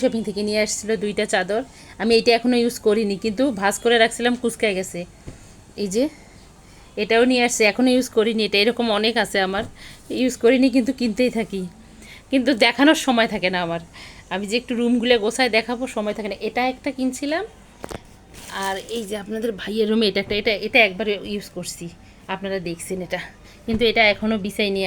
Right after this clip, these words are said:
আয়ানের আর অর্ণার রুম, আর এটা ইউজ করছিলাম একবার শুধু। তো আমার কাছে এগুলো ততটা সুবিধার মনে হয় নাই। এখন বালিশের কভার পেলাম না, আমার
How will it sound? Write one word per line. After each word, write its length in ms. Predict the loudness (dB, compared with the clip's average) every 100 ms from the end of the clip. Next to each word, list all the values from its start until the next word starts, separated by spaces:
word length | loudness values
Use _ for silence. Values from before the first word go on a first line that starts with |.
| 0
আয়ানের 280 | 0 -2 -2
আর 80 | -2
অর্ণার 240 | -4 -6 -6
রুম, 100 | -6
আর 60 | -6 -4
এটা 120 | -4 -4
ইউজ 120 | -6 -10
করছিলাম 400 | -10 -6 -6 -6 -10 -8 -6
একবার 240 | -4 -6 -8
শুধু। 200 | -12 -14 -16 -18 -20 -20 -20 -20 -20 -6
তো 40 | -2 -2
আমার 140 | -2
কাছে 140 | -4 -4
এগুলো 180 | -2 -2 -4
ততটা 280 | -6 -6 -10 -4
সুবিধার 360 | -4 0 -2 -2
মনে 140 | -2 -4
হয় 160 | -4 -4
নাই। 100 | -6 -10 -20 -20 -20 -20 -6 -4
এখন 140 | -2 0
বালিশের 340 | 0 2 0 0
কভার 220 | 0 0 0
পেলাম 200 | 0 0 -2
না, 60 | -6 -6
আমার 140 | -8